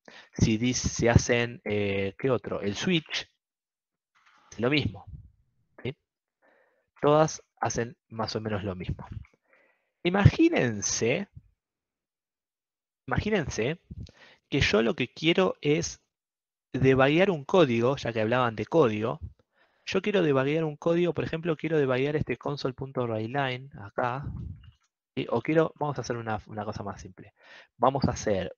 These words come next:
un, eh, int, em,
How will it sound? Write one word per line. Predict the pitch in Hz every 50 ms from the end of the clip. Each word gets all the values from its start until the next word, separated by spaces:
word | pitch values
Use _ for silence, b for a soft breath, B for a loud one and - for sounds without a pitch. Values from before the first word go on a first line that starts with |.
| _ -
un, | 120 117 110 104 101 95 92 87 _ _ -
eh, | 104 104 101 98 95 95 95 95 95 95 95 92 98 95 95 95 98 104 _ _ _ _ _ _ _ _ _ - - -
int, | 147 151 156 156 156 160 165 165 _ _ _ _ _ _ _ _ -
em, | 120 113 110 104 104 101 101 101 101 101 98 98 98 98 98 98 95 95